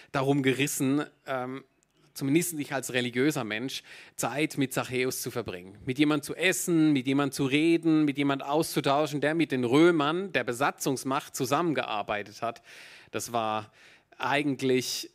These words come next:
ähm, ja, da macht man sich ja die Hände schmutzig, oder? Da, das, da, das, das, das ist, bringt einem keine religiösen Sonderpunkte. Ähm, und ich vermute auch, dass der Zachäus auf dem religiösen Ohr ziemlich unmusikalisch war.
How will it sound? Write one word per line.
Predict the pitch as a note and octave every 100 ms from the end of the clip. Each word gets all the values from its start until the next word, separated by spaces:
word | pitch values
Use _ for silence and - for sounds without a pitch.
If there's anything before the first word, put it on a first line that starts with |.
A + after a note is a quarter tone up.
| -
ähm, | A2+ A#2 A#2 A#2 A#2 B2+
ja, | B2 A#2+
da | B2+
macht | B2+ -
man | C#3
sich | C#3 C#3
ja |
die | B2+
Hände | B2 C3 C3+
schmutzig, | A#2+ G#2 - F#2+ G#2
oder? | A2
Da, | A2 G#2+ G#2+
das, | A#2+ A2
da, | B2 A#2+ - -
das, | B2 - -
das, | - - -
das | - B2 -
ist, | C#3+ - - -
bringt | - D3+ -
einem | D3+ C#3+
keine | C#3+ C#3 C3+
religiösen | C3+ C3+ C#3 C#3+ C#3
Sonderpunkte. | C3 C3+ E3 C3+ C3+ C3+ C3+ D#3 D#3+ - - - - - -
Ähm, | C3 B2+ B2+ B2+ -
und | - C#3
ich | C#3+
vermute | C#3 C#3 G3+ - D3
auch, | D3 -
dass | D#3 -
der | - C#3 C3 C3+ - - -
Zachäus | - C3 D3 D3+ D#3
auf | D3+ -
dem | C#3
religiösen | C3 B2+ B2+ B2 C#3+ -
Ohr | - C#3
ziemlich | - C#3 C3 -
unmusikalisch | D3+ C#3+ C3 C3+ C#3 A2+ A2+ -
war. | F#2+ F2